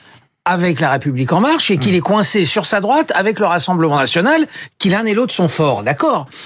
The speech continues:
Speaker 1: Mais, euh, euh, la droite, euh, la droite ré-, républicaine, la droite démocratique, les, les différentes tendances de la droite en, en, en Cinquième République,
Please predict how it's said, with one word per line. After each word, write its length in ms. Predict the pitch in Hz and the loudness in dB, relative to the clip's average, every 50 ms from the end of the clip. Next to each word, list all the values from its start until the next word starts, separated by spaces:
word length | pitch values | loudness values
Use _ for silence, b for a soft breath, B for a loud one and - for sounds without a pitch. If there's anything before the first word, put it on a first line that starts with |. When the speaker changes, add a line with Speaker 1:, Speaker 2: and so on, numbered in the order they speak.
| B B 208 B - | B B -14 B -2
Speaker 1:
Mais, 380 | - 185 208 233 233 202 175 b b b b _ _ - | 0 2 2 2 2 0 0 b b b b _ _ -2
euh, 220 | 139 139 127 117 107 - - | 0 2 2 0 0 -4 -6
euh, 200 | 127 - - - - - - 156 - - - | -6 -6 -6 -8 -10 -8 -6 -4 -2 0 0
la 160 | 143 160 170 | 2 2 2
droite, 480 | 156 165 160 226 254 254 - - - - | 2 0 0 2 0 0 -2 -4 -4 0
euh, 300 | 170 156 151 139 131 123 - | 2 2 2 2 0 0 -2
la 140 | 143 151 151 | -2 0 0
droite 440 | 139 165 175 208 208 196 147 - - | 0 0 0 0 0 -2 -4 -4 -4
ré-, 220 | 170 147 135 160 131 180 | -2 -2 -2 -2 -2 -2
républicaine, 720 | 147 127 151 123 113 139 131 127 127 - - 277 320 320 294 | -2 -2 0 0 0 0 2 2 2 2 2 2 2 2 2
la 120 | 190 160 | 2 0
droite 420 | 143 165 180 185 180 - - - | 0 0 0 0 0 -2 -2 -4
démocratique, 880 | 135 127 127 139 131 131 123 - - 123 113 - 269 311 311 - - B B B B B - | -4 -2 0 0 2 0 0 0 0 -2 0 2 2 2 0 -2 -6 B B B B B -2
les, 240 | 165 147 175 190 156 151 165 170 - | 0 2 2 2 0 -2 -4 -4 -2
les 180 | 175 165 175 | 0 2 2
différentes 540 | 160 165 233 208 - 240 226 196 208 190 135 | 2 2 2 2 2 2 2 2 2 2 0
tendances 360 | - 202 180 180 185 175 147 | 0 2 2 4 4 4 4
de 60 | 170 | 2
la 120 | 160 151 151 | 2 2 2
droite 360 | 151 151 160 165 160 127 - - | 2 2 2 0 0 -4 -6 -6
en, 240 | 131 127 127 131 131 123 - - - | -4 -2 0 0 0 -2 -2 -2 0
en, 180 | 143 143 131 | 0 0 0
en 240 | 131 131 131 131 - | 0 -2 -2 -2 -2
Cinquième 400 | - - 180 143 - 175 147 - | -2 -2 -2 0 2 2 2 2
République, 600 | - 127 120 - 143 131 139 151 143 120 - | 0 0 -2 -2 0 2 2 2 2 0 -4